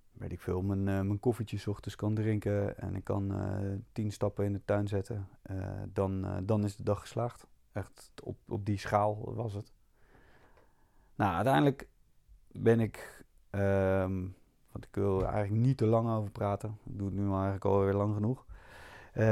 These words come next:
uiteindelijk ben ik anderhalf jaar ben ik, eh, zoet geweest. En die anderhalf jaar is nu ongeveer anderhalve maand ligt dat weer achter me. Ehm, ja, want ik ben, eh, december,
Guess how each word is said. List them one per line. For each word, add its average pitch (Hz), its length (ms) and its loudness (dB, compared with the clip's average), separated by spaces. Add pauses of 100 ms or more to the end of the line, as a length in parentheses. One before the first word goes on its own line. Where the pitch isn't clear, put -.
(120)
uiteindelijk 131 560 4
ben 127 120 4
ik 120 100 0
anderhalf 117 440 2
jaar 110 160 4
ben 101 100 0
ik, 101 160 -4
eh, 98 160 2
zoet 101 220 0
geweest. - 400 -4 (420)
En 95 180 -2
die 95 160 -2
anderhalf 101 420 2
jaar 98 300 2
is 98 280 -6
nu 101 320 2
ongeveer 95 380 -2
anderhalve 92 480 -2
maand 87 300 -4
ligt - 180 -8
dat - 160 -6
weer 90 180 -4 (120)
achter - 280 -4
me. 82 60 -8 (2250)
Ehm, 101 840 4 (760)
ja, - 360 4
want 98 160 -2
ik 101 120 -4
ben, 104 280 4
eh, 95 440 2
december, 95 960 0